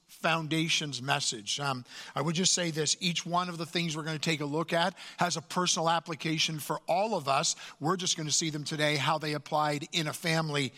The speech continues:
uh, situation. Um, Isaiah chapter seven and verse nine says, "If you are not firm in faith, you will not be firm at all."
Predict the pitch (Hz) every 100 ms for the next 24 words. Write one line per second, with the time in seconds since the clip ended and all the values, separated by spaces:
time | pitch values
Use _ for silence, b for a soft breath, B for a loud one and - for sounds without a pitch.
0 | B B B - - - 151 - 139 127
1 | 117 - - _ _ _ 107 101 98 -
2 | B B B B B B 165 202 220 202
3 | - 190 190 175 147 - 185 175 160 143
4 | 156 160 - 156 160 165 170 - 139 135
5 | 131 190 214 214 - - 190 196 196 190
6 | 170 151 - - 202 156 151 - - B
7 | B B B 127 175 185 175 170 180 175
8 | 175 156 - - 190 170 147 147 143 -
9 | 151 160 170 127 -